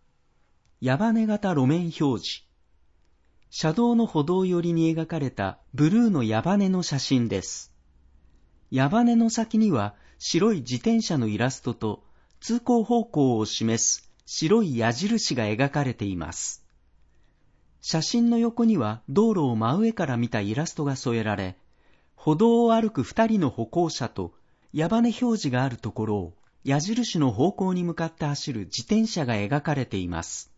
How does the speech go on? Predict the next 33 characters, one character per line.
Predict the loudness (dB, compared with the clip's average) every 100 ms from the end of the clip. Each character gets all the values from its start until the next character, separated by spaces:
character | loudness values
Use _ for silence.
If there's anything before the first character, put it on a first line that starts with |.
| _ _ _ _ _ _ _ _ _ _ _ _
写 | -4 -2
真 | 0 2 0
と | 2 0
イ | 2 0
ラ | -2
ス | -6 -6
ト、 | -6 -6 -10 _ _ _
終 | 0 2
わ | 2
り。 | 0 -4 -10 _ _ _ _ _ _ _ _ _ _ _ _ _ _ _ _ _ _
ヘ | 4 6
ル | 6
メ | 4
ッ |
ト | 0 0 0
を | 0
着 | -2 -2 2
用 | 2
し | 0 2
ま | 0
し | 2 -2
ょ | -2 -4 _ _ _ _ _ _ _ _ _ _ _ -2
う。 |
令 | 0 2
和 | 2 2
五 | 4
年 | 4 2 2
四 | 0
月 | 0 -2 -6 -4
一 | -2
日 | -2 -4 -4
か | -2
ら | -2